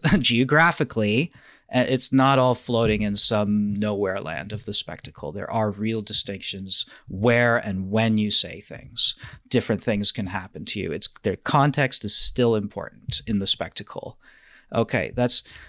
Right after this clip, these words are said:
that's fine. Yeah, that's, that's a, that's an important point. I don't know if, if he addresses that here. I think the integrated spectacle is maybe looking forward.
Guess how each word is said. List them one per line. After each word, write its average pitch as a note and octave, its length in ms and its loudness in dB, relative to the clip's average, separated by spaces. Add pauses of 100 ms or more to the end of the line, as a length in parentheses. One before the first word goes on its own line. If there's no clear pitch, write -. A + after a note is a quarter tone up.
(100)
that's F3+ 240 2
fine. - 460 2
Yeah, C#3 260 4
that's, C3+ 280 0
that's D3 300 2
a, C3+ 40 0
that's B2+ 340 0
an C3+ 220 2
important B2+ 600 2
point. D#3 420 2
I B2+ 120 2
don't F#3 280 6
know D3 200 6
if, - 200 -2
if A#2 160 -4
he G#2 120 2
addresses G2+ 500 -2
that G#2+ 360 -2 (120)
here. A2+ 480 2 (460)
I B2+ 120 4
think D#3+ 240 2
the D3 140 4
integrated C3+ 560 4
spectacle A#2+ 800 2
is A2 180 -2
maybe A#2 240 4
looking G#2 320 -2
forward. B2+ 800 0